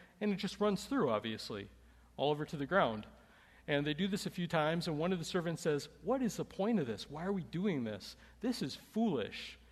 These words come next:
You know what? I already got paid. I'm not wasting my time doing this. I'm outta here." And so he leaves. The other servant says, "Well, well, I was told to do this. I'll keep doing it. It doesn't make sense to me."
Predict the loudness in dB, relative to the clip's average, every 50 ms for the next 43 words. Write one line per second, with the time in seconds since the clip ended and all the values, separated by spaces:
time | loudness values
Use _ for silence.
0 | -20 -20 -20 -18 -8 -4 0 2 4 6 6 6 4 2 2 4 4 4 4 4
1 | 2 2 0 0 2 0 2 2 4 4 2 0 -2 -8 -14 -20 -20 -8 -2 0
2 | 2 4 6 4 4 2 0 -2 -2 0 -2 -2 -4 -4 -2 -2 -2 0 0 -2
3 | 0 0 2 2 2 2 0 0 0 0 0 -2 -2 -2 -2 0 0 2 2 2
4 | 0 -2 -2 -4 -4 -4 -6 -12 -20 -20 -20 -20 -20 -20 -20 -20 -20 -20 -20 -20
5 | -20 -20 -20 -20 -12 -8 -6 -6 -4 -2 -2 -2 0 0 0 0 -2 -2 -4 -6
6 | -10 -12 -14 -14 -16 -20 -20 -20 -20 -20 -20 -20 -20 -20 -20 _ _ 2 4 4
7 | 6 6 4 2 2 0 0 0 2 0 0 -2 -4 -8 -16 -16 -12 -10 -8 -6
8 | -4 -4 -4 -4 -4 -8 -12 -16 -12 -12 -12 -14 -16 -20 -20 -20 -20 -20 -20 -20
9 | _ _ _ _ -14 -14 -12 -6 -2 -2 -2 -2 -2 -4 -2 -2 0 0 0 0
10 | 2 2 2 2 0 -4 -12 -20 -14 -6 -4 -4 -2 0 2 4 4 4 4 2
11 | -2 -4 -4 -4 0 0 0 2 0 0 -2 0 0 0 0 0 -2 -4 -4 -2
12 | -2 -2 -4 -6